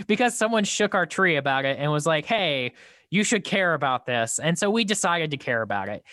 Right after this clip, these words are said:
And, and so, I mean, and th-, this is kinda common sense, is, like, as a, as a public official, you are desperate for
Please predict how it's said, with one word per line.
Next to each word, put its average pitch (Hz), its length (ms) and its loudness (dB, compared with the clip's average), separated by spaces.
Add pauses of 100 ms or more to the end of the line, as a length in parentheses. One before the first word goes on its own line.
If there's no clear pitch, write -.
(120)
And, 175 380 -2
and 180 300 0
so, 190 100 2
I 185 60 2
mean, 180 340 -2 (500)
and 208 200 0
th-, 240 120 0
this 294 180 -2
is 254 40 -6
kinda 202 260 0
common 170 340 -2
sense, 180 440 0
is, 165 100 -8
like, 170 220 0
as 196 180 0
a, 160 260 0 (500)
as 226 260 0
a 180 280 2
public 196 340 0
official, 160 420 0
you 196 180 4
are 175 120 4
desperate 135 680 -6 (480)
for 165 520 2